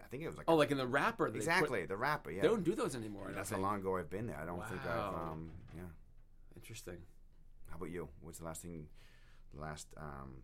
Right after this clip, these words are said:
Speaker 1: thing that you got at Whole
Speaker 2: I went to
Speaker 1: Foods?
Speaker 2: Whole Foods on Monday night, and I
Speaker 1: You
Speaker 2: got
Speaker 1: got some milk.
Speaker 2: No, I, well, I may have for the kid. The kids drink milk, and that's fine. Um, I mean, the, the, the, the average, like, "Oh, it's eight thirty, let's go to Whole Foods. What do you wanna get?" I'll get, like, a,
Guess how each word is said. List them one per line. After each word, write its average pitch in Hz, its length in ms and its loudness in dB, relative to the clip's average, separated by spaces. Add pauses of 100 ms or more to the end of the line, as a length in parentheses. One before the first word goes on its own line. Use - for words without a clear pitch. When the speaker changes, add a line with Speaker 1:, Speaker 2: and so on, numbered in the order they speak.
Speaker 1:
thing 82 120 -12
that 64 140 -12
you 76 220 -10
got 65 180 -10
at - 140 -12
Whole 65 140 -14
Speaker 2:
I 90 40 -8
went 113 140 -6
to 117 60 -8
Speaker 1:
Foods? 113 40 -6
Speaker 2:
Whole 117 100 -2
Foods 110 160 -8
on 92 120 -4
Monday 95 260 4
night, 90 260 -6 (280)
and 90 100 -12
I 80 60 -12
Speaker 1:
You 78 80 -10
Speaker 2:
got 85 80 -6
Speaker 1:
got 95 120 -2
some 120 140 -2
milk. 160 320 -4 (320)
Speaker 2:
No, 87 60 -8 (260)
I, 85 60 -12 (100)
well, 110 120 -2
I 104 80 -4
may 120 220 -4
have 92 200 -6
for 92 80 -10
the 80 100 -14
kid. - 260 -10
The 76 80 -12
kids 135 200 -8
drink 87 180 -8
milk, 78 200 -12
and 71 80 -14
that's 67 160 -12
fine. - 720 -8
Um, 120 840 2 (1120)
I 123 60 2
mean, 135 120 2
the, 123 60 -6 (140)
the, 123 60 2
the, 120 320 -2
the 123 160 -10
average, 143 320 2
like, 123 240 0
"Oh, 135 180 2
it's 127 180 -2
eight 120 220 0
thirty, 120 180 -2
let's 113 160 -2
go 123 100 -4
to 110 80 0
Whole 117 180 -4
Foods. 110 280 -4
What 117 180 -2
do 113 60 0
you - 20 0
wanna 104 200 -2
get?" 110 420 -2
I'll 107 60 -6
get, 113 200 -4
like, 92 160 -8
a, 90 400 -8